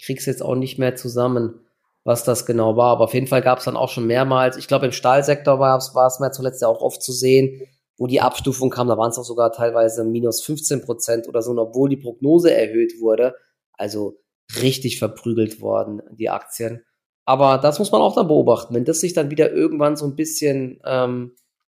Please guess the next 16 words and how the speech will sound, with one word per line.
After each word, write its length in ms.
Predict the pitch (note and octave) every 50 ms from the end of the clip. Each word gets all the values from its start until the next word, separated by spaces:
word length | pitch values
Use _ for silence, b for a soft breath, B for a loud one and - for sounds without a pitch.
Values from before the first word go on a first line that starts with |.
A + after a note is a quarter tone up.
| _ _ -
ja, 200 | C3 B2+ A#2+ -
ausgleicht 680 | - - C#3+ E3+ E3 - - D#3 D3 D3 D#3 E3 D#3+ -
und 140 | - - -
fängt, 460 | - - C#3+ D#3+ F3 F#3 - - - C#3+
dann 260 | C#3+ C#3+ C#3+ D3 D3 _ _ _ _ _ _ _ _
könnte 300 | - C3+ C3+ C3+ C#3 C#3
auch 140 | C#3 - -
die 160 | - C3+ B2+
Zeit 360 | - - B2+ B2 B2 B2+ B2 -
von 460 | - - B2+ A#2+ A#2+ A#2+ A#2+ A#2+ -
einem 300 | - B2 B2 A#2+ A#2+ A#2
neuen 280 | A#2+ A#2+ A#2+ A#2+ A#2+
Boden 300 | A#2+ A#2 A#2 A#2+ A#2+ A#2
wieder 160 | A#2 A2+ A2+ G#2+
da 260 | - G#2+ A2+ B2+ C3
sein. 320 | A#2 A2 G#2 G#2+ A#2 -